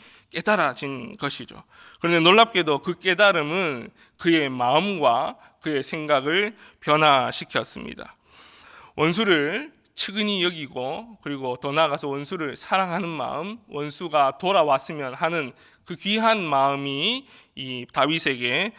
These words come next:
생긴 것입니다. 우리가 우리 스스로를 하시드로 경건한 자로 인식하는 순간 다윗에게 일어났던 놀라운 그 변화가 우리에게도 일어날 수 있습니다.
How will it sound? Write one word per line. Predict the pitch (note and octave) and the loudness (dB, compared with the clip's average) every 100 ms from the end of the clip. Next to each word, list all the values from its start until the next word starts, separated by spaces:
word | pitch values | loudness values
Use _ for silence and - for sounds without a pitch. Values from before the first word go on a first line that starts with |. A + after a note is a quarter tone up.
| - | -14
생긴 | - E3+ D3+ C#3 A#2+ A#2+ | -6 -6 -4 -4 -6 -8
것입니다. | - B2+ C3 - - - _ - - - - - - | -8 -8 -8 -14 -18 -20 _ -16 -16 -16 -20 -16 -2
우리가 | F3+ A3+ G#3 E3+ D3 | 0 6 6 6 4
우리 | D3+ | 0
스스로를 | F#3+ G#3+ B3 G#3 F3 F3 | -4 -4 -2 0 0 0
하시드로 | - C4 - B3+ G3+ F3+ F3 C#3+ A#2 B2 | 0 0 0 -2 -2 -2 0 0 -2 -2
경건한 | G3+ A#3+ A3+ F#3+ F3 D#3 | -2 0 2 2 2 2
자로 | E3+ E3 D3+ | 2 2 2
인식하는 | A3+ A3+ A#3 - F3+ F3 | -2 -2 -2 0 0 -2
순간 | - D#3 C#3 B2+ B2 C#3+ B2 - - - _ | -6 -8 -4 -4 -2 -4 -8 -14 -20 -20 _
다윗에게 | - D#3 G3 A3+ A#3 G#3+ G#3 | 0 0 2 0 0 -2 0
일어났던 | F3+ F#3 E3+ D#3 F3 E3 | 0 2 2 2 0 -2
놀라운 | D#3 E3 F3 E3+ D3+ C#3+ | 0 0 2 2 0 -4
그 | - D3+ | -6 -6
변화가 | - D#3+ F3 D3+ B2+ C3 F#3+ G#3 | -2 2 4 4 4 2 -2 -4
우리에게도 | D3+ D#3 F3 D3 C#3 C3 - | -6 -2 -2 -2 -4 -4 -4
일어날 | D3+ D3 C3+ C#3 D3+ | 0 0 2 0 -2
수 | - C#3 B2+ - | -4 -12 -14 -12
있습니다. | C3 - D3 A#2 - - | -12 -10 -12 -16 -16 -18